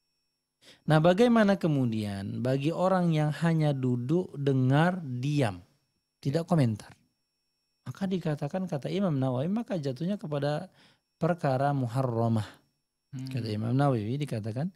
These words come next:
Speaker 1: dalam kitabnya, dikatakan orang yang duduk, dengar, diam, maka jatuhnya kepada sesuatu yang muharramah juga.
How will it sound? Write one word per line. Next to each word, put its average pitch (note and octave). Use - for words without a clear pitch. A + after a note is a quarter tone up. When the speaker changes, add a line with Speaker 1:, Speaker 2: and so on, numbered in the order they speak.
Speaker 1:
dalam A#2
kitabnya, A2+
dikatakan D#3+
orang F3
yang D#3
duduk, C#3+
dengar, C#3
diam, E3+
maka B2+
jatuhnya B2+
kepada C#3
sesuatu C3
yang A2+
muharramah A2
juga. G#2+